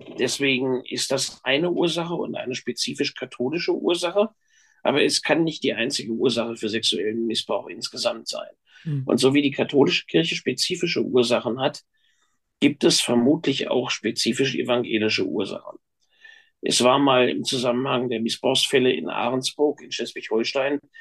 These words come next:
Speaker 1: die Rede davon, dass in der evangelischen Kirche klare Verantwortlichkeiten und Strukturen fehlten und man Leute einfach machen ließ. Ähm, mag sein, dass so eine Geschichte dann auch kommen wird,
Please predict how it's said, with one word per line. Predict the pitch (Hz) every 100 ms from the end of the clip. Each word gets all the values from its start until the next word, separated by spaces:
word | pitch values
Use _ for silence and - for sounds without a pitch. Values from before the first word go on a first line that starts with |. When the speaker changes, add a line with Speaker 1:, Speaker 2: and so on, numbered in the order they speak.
| - _ _
Speaker 1:
die | - 127
Rede | 135 143
davon, | 135 135 - 131 131
dass | 143 -
in | 147
der |
evangelischen | 143 127 131 117 135 135 127
Kirche | - 135 135 143 139 _ _ _ _ -
klare | 120 127 139
Verantwortlichkeiten | 139 104 104 165 156 117 127 - 120 117 110
und | 101 127
Strukturen | - 123 - 196 185 143
fehlten | - 120 110 131 151 - _ _ -
und | 156
man | 131 123
Leute | 120 127 131
einfach | 101 131 131 127
machen | 117 139 127
ließ. | - - - - - _ _ _ _ - - _ - -
Ähm, | - 131 127 117 - _ _ -
mag | 90 117 123 131
sein, | 123 151
dass | 117 120
so | 139 110
eine | 139 151 151 143
Geschichte | 135 143 - -
dann | 135 123
auch | - 127 -
kommen | - 135 143 139
wird, | 143 147